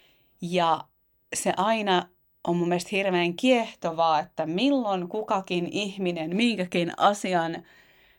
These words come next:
parissa tulee siihen kohtaan, että nyt joku mussa on tälle muutokselle auki. Nyt, nyt mä oon niin kun tässä kohtaa.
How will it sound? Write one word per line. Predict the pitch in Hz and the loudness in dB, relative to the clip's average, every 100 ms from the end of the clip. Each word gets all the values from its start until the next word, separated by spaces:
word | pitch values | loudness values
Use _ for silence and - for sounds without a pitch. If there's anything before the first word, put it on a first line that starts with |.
| _ _ | _ _
parissa | 220 233 220 185 - - - | 2 2 0 -4 -4 -4 -2
tulee | 302 403 339 185 170 | -2 4 6 6 2
siihen | 180 170 180 180 175 | -2 -6 -2 -2 2
kohtaan, | 175 175 175 - 160 156 - | 2 2 0 0 0 0 -4
että | 170 - | -8 -4
nyt | 196 254 254 | 0 0 2
joku | 185 180 - | 0 0 -4
mussa | 160 156 - - | -4 -4 -4 -4
on | 165 160 | -2 -2
tälle | 170 156 156 | 0 0 0
muutokselle | 156 196 190 170 - 165 151 151 - | 0 0 0 -2 -2 -2 -2 -2 0
auki. | 160 143 143 - 143 _ _ _ _ _ _ _ _ _ _ _ _ _ - | 0 0 -4 -12 -14 _ _ _ _ _ _ _ _ _ _ _ _ _ -2
Nyt, | 220 240 | -2 2
nyt | 240 262 - | 2 0 0
mä | 214 190 | 2 4
oon | 170 165 | 2 0
niin | 156 147 | -2 -2
kun | 156 156 | -2 0
tässä | 160 160 - 151 | 0 -2 -2 -4
kohtaa. | 143 156 147 - 117 110 | 0 0 0 -2 2 2